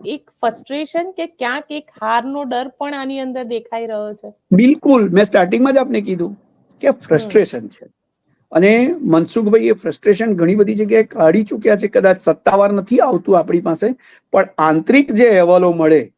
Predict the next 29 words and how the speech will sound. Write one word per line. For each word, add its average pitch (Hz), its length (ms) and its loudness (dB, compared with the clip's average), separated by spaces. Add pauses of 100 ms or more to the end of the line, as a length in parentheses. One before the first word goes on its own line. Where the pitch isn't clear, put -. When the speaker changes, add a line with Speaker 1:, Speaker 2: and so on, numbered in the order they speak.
(460)
Speaker 2:
સાચા 170 320 0
ખોટામાં 196 360 0
તો 196 60 4
એવું 190 160 6
કહેવાય 220 240 0
ને 185 100 -2
કે 185 80 -6
મનસુખભાઈનો 180 500 -2
આત્મા 175 320 0
જાણે, 135 240 -6 (580)
પણ 277 140 2
મનસુખભાઈ 233 720 2 (400)
છે 277 260 4
પ્રકૃતિ. 185 600 -6 (500)
એક 220 140 -6
તમને 240 180 2
કહું, 339 180 -2 (200)
ડ્યુઅલ 214 480 2
મેન્ટાલિટી 233 560 0
વાળું 233 460 0
શબ્દ 190 200 0
વપરાય 151 440 0
છે - 220 -20 (320)
કે 233 340 2
Speaker 1:
હમ. 220 220 -10 (280)
Speaker 2:
દ્વિ, 247 520 2 (300)
અ, 202 200 6
સ્વભાવનો 180 540 2
પ્ર-, 208 180 -4